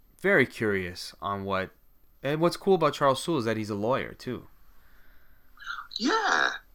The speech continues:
Speaker 1: So he was, he,
Speaker 2: Why
Speaker 1: he,
Speaker 2: did I hear
Speaker 1: he
Speaker 2: that?
Speaker 1: tackled, um,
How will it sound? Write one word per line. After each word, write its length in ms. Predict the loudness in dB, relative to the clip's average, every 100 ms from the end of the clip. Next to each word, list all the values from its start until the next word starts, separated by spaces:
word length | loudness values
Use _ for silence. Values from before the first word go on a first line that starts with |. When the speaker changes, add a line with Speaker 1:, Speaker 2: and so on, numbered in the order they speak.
| -20 -20 -20
Speaker 1:
So 260 | -14 -4 -4
he 160 | -2 0
was, 260 | 0 -2 -10 -20 -20
he, 300 | -4 -2 -2
Speaker 2:
Why 80 | -2
Speaker 1:
he, 140 | -4
Speaker 2:
did 100 | -4
I 40 | -6 -10
hear 80 | -12 -8
Speaker 1:
he 60 | -6
Speaker 2:
that? 100 | -2
Speaker 1:
tackled, 520 | 2 2 2 -2 2
um, 420 | 2 2 0 -8